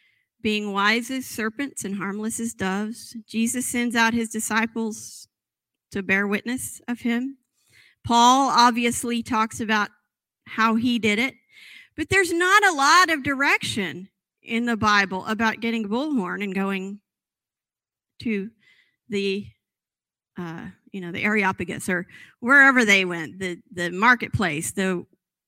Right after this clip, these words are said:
whatever their version of the supermarket was. There's no instruction to do that. But there are some instructions about how to do this. First thing,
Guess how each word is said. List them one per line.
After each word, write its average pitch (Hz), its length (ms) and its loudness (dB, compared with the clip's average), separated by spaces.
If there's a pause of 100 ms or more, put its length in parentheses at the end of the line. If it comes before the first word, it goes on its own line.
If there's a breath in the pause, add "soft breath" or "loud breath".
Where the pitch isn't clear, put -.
(160)
whatever 226 420 2
their 214 460 2 (140)
version 208 420 -2
of 180 100 -8
the 196 80 -8
supermarket 190 540 -6
was. 180 180 -8 (1120 soft breath)
There's 294 200 -2
no 359 180 4
instruction 320 680 0
to 233 140 0
do 330 240 2
that. 117 240 2 (1900)
But 254 140 -4
there 269 300 2
are 349 640 4 (640)
some 233 260 -4
instructions 185 920 -8 (520)
about 170 340 -4 (640)
how 180 260 -10
to 165 80 -10
do 190 240 -4
this. - 380 -18 (1120 soft breath)
First 359 400 0
thing, 285 520 2